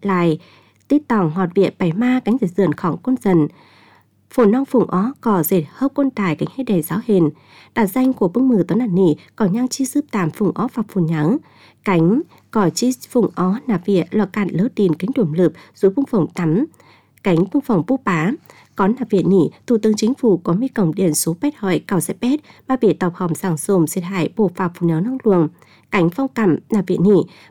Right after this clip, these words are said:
bòm ăn bưng bản na có cầm quyết uốn ba, tàu hòm có vịa phong cảm phà phù néo nông luồng, cảm gión mức tạm nhất bức xịt hải mỹ ó. Thủ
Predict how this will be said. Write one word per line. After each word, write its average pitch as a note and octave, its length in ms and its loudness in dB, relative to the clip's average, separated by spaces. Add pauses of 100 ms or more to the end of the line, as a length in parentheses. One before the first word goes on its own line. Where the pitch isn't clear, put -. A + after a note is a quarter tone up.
bòm A#3 140 2
ăn G3+ 180 0
bưng C4+ 140 -4
bản F#3 200 0
na C4 140 -2
có E3 320 -2
cầm F#3 180 0
quyết - 320 -4
uốn F3+ 260 2
ba, B3+ 220 -2 (240)
tàu G#3+ 200 0
hòm F#3+ 200 -2
có F#3+ 120 -4
vịa F3 280 2
phong C4+ 160 -4
cảm G3+ 240 -2
phà F#3+ 220 -6
phù E3+ 180 -2
néo E3 180 0
nông C4 160 -2
luồng, F3+ 240 2 (260)
cảm G3 200 0
gión F3 240 0
mức C4+ 140 0
tạm G3 220 0
nhất A#3+ 160 0
bức C#4+ 100 -2
xịt G#3+ 140 -2
hải F3+ 160 -2
mỹ F3 160 -2
ó. A3 200 2 (520)
Thủ A#3 140 4